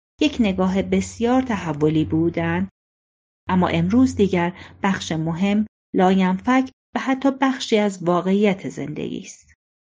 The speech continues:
حال ممکن است همین دو مثال بسیار روشن، قانون جاذبه و کروی بودن زمین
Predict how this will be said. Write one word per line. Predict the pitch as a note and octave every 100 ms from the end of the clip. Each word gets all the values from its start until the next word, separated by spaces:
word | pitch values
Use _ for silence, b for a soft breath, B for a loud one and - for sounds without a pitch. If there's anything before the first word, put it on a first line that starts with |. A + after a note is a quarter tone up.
| _ _ _ _ _ _ _ _ _
حال | F3+ F3
ممکن | E3+ E3+ E3 G#3
است | A#3 A#3+ _ _ _
همین | - A#3+ G3
دو | F3+
مثال | F3 F#3 G3 F3 F3
بسیار | F3+ - - F#3 F3
روشن، | E3+ E3+ - G#3 G#3+ G#3+ - _ -
قانون | G#3 G#3+ G#3+
جاذبه | G3+ G3 F#3+ F#3+ F#3
و | F3+
کروی | F#3 F#3 F3 E3+ E3+
بودن | E3+ F3 F#3 F#3
زمین | E3 E3 F#3 A#3+